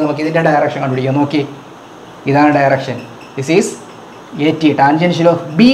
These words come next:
with respect to P ആണ്. നോക്കിയേ, അപ്പോൾ ഈ ഡയറക്ഷൻ എടുത്ത് ഇവിടെ അങ്ങ് വരച്ചു നോക്കണം. Tangential of B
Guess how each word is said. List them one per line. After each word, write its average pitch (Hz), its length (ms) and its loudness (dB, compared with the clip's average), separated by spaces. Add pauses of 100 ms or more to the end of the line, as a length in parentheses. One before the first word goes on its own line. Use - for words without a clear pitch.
(140)
with 180 180 -6
respect 165 360 -4
to 151 120 -2
P 147 100 2 (100)
ആണ്. 120 160 -4
നോക്കിയേ, 160 260 0 (340)
അപ്പോൾ 135 140 -2 (100)
ഈ - 20 2 (160)
ഡയറക്ഷൻ 151 380 0
എടുത്ത് 143 240 -6
ഇവിടെ 143 200 0
അങ്ങ് 143 160 -2
വരച്ചു 135 280 -2
നോക്കണം. 117 260 -2 (580)
Tangential 190 600 0
of - 60 -6 (180)
B - 20 2